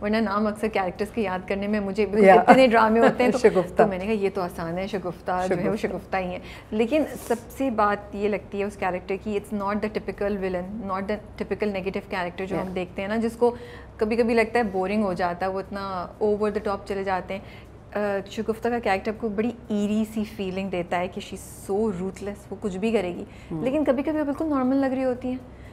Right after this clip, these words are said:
Speaker 1: You know,
Speaker 2: हम्म।
Speaker 1: बेटे के साथ बैठी हैं, उसको शादी की बात कर रही हैं, वो like the balance of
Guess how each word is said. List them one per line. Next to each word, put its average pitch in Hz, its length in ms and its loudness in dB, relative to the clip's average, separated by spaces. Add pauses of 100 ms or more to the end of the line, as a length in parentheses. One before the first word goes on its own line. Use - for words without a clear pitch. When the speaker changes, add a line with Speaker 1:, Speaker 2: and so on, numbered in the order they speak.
(120)
Speaker 1:
You 247 120 0
know, 262 120 4
Speaker 2:
हम्म। 220 140 0
Speaker 1:
बेटे 233 220 6
के 247 60 -4
साथ 254 100 2
बैठी 226 280 2
हैं, 233 460 -2
उसको 226 400 -2
शादी 226 320 0
की 240 80 0
बात 220 260 2
कर 220 120 4
रही 220 100 0
हैं, 226 60 0
वो 240 180 2
like 262 180 2 (360)
the 220 180 8
balance 226 440 6
of 285 100 0